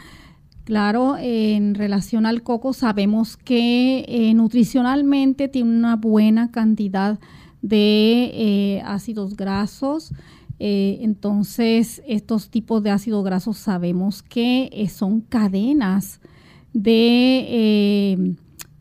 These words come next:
carbono que son pequeñas, son cortas y, este, completamente saturadas.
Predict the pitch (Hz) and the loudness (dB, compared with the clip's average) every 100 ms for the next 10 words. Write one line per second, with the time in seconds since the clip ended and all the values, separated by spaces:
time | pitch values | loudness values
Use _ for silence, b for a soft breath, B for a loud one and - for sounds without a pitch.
0 | _ 233 214 196 214 233 247 - 220 240 | _ 0 2 2 2 2 0 0 0 0
1 | - - 220 202 - 226 220 220 233 294 | -2 -4 -2 -2 -4 0 2 2 2 2
2 | 311 - 214 202 - 226 233 240 - 294 | 0 -2 -4 -4 -2 2 2 0 -4 -4
3 | 349 339 - b b b - 254 262 285 | -4 -6 -16 b b b -2 2 4 4
4 | 311 - 226 - 214 214 262 247 262 254 | 2 0 0 0 -6 -2 2 2 2 0
5 | 302 285 277 285 285 - 254 285 285 349 | 2 4 4 2 -2 0 -2 -2 -2 -2
6 | 349 180 - - | -2 -4 -6 -16